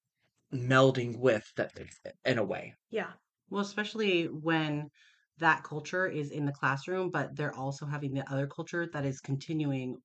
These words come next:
Speaker 3: at home.
Speaker 2: Mm-hmm.
Speaker 3: So even though you're allowed to speak out without either raising your hand or with raising your hand, bringing attention to yourself,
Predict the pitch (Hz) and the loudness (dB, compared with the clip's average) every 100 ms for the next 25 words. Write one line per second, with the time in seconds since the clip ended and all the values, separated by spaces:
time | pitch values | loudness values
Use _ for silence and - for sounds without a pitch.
0 | _ _ - - 220 - - 135 175 208 | _ _ -4 -2 -4 -4 -6 -10 -10 -10
1 | 202 269 - - - 175 147 131 127 - | -10 -10 -16 -16 0 2 4 2 -2 -12
2 | _ _ _ 202 185 165 147 143 143 165 | _ _ _ 0 4 4 4 4 4 4
3 | 170 151 147 135 139 - 143 135 135 135 | 4 2 0 -2 -4 -2 0 2 0 -4
4 | _ _ - - - 170 175 143 139 139 | _ _ -16 -12 -6 -2 4 6 4 2
5 | 143 139 127 131 - - _ _ _ _ | 0 0 0 -4 -10 -20 _ _ _ _
6 | _ _ _ _ 180 170 156 151 143 147 | _ _ _ _ 0 2 4 4 2 4
7 | 143 143 147 - 254 311 190 160 135 131 | 4 6 4 4 6 6 2 -2 -4 -4
8 | 135 127 135 131 120 131 135 - 147 165 | -2 -2 -2 -4 -4 -6 -10 -16 0 4
9 | 165 143 139 135 196 180 160 139 135 139 | 6 6 2 -2 -6 -6 -4 -4 -4 -4
10 | 120 127 | -4 -4